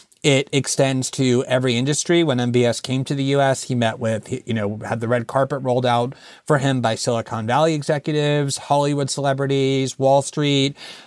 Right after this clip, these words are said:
There's a lot of money at stake in terms of the Saudi U S partnership. Obviously, the defense industry is at the center of it. So how real do you think the possibility is that this could be some kind of a tipping point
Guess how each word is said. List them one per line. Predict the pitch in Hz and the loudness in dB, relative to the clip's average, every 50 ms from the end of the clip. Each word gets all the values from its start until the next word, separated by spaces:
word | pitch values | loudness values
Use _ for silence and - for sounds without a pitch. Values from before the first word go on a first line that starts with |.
| _ _ - | _ _ -6
There's | 120 123 151 147 131 135 | -2 2 2 2 4 2
a | 135 | 2
lot | 135 131 135 143 147 147 147 143 143 143 143 | 2 2 2 4 4 4 6 6 4 4 2
of | 135 127 | 2 0
money | 131 135 131 127 120 113 104 101 98 - _ _ - - - - - | 0 0 0 0 -2 -2 -4 -6 -8 -12 _ _ -20 -20 -8 -2 0
at | 131 127 120 | 0 0 0
stake | - - - 135 127 117 110 107 - - - | -2 -2 2 2 2 2 2 0 -4 -6 -4
in | 135 123 120 117 117 117 | -2 0 0 0 -2 -2
terms | - 135 131 120 117 113 113 | -2 -2 -2 0 0 0 2
of | 120 113 113 110 110 110 110 104 104 117 - - | 2 2 2 2 2 0 0 -2 -4 -8 -10 -8
the | 110 107 117 | -6 -4 -4
Saudi | - - 131 123 117 120 | -2 0 2 2 2 2
U | 117 117 117 113 | 0 2 2 0
S | 110 - | 0 -2
partnership. | - - 143 139 131 131 123 - - 131 127 - | -2 -2 -2 0 0 -2 -2 -2 0 -2 0 0
Obviously, | 113 113 113 113 113 107 - 123 117 113 | 0 0 0 0 -2 -2 0 -2 -2 0
the | 107 107 | 0 -2
defense | 104 107 - - 131 127 117 - | -2 -2 -2 0 0 0 0 0
industry | 120 120 117 113 - - 123 120 120 | 0 0 0 -2 -2 -2 -2 0 0
is | 113 104 110 | 0 0 -2
at | 104 - | -6 -8
the | 120 110 | -8 -8
center | - - 131 127 - 151 147 | -6 -4 -4 -4 -2 0 2
of | 143 143 147 | 2 2 4
it. | 160 156 170 185 - - - - - - - - - _ _ _ _ _ _ - 208 - _ - | 4 2 2 0 -4 -14 -20 -20 -20 -20 -20 -20 -20 _ _ _ _ _ _ -20 -20 -20 _ -4
So | - - 190 180 | 0 2 2 2
how | 143 - 196 220 226 226 226 233 247 247 240 | 0 0 0 2 2 4 4 2 2 2 2
real | 226 175 143 147 165 170 180 185 185 180 180 | 2 0 0 2 2 4 4 4 4 4 2
do | 165 151 156 156 | 0 -2 -4 -2
you | 147 143 151 156 151 | 0 0 0 0 0
think | - - - 151 143 143 143 - - | -2 -2 -2 0 0 0 -2 -2 -2
the | 147 127 | -4 -2
possibility | - - 135 135 127 - - 127 123 131 127 123 123 120 123 120 123 | 0 0 2 2 0 0 -2 -2 0 0 0 2 2 2 2 2 0
is | 127 - 131 131 127 131 143 160 160 156 | -2 -2 0 2 2 4 4 2 2 0
that | - 139 123 - | 0 -2 -2 0
this | - 131 - - | 0 -2 -2 0
could | - 143 127 | 0 0 2
be | 127 127 123 | 2 2 2
some | - - - 131 127 127 | 2 0 0 0 -2 0
kind | 123 131 127 123 120 | 0 0 0 2 2
of | 120 113 | 0 0
a | 113 110 | 0 -2
tipping | - - - 135 131 - 143 143 139 | -2 -2 -2 0 0 2 2 0 0
point | - - 156 151 151 156 160 165 - | 0 2 2 2 2 2 0 -4 -8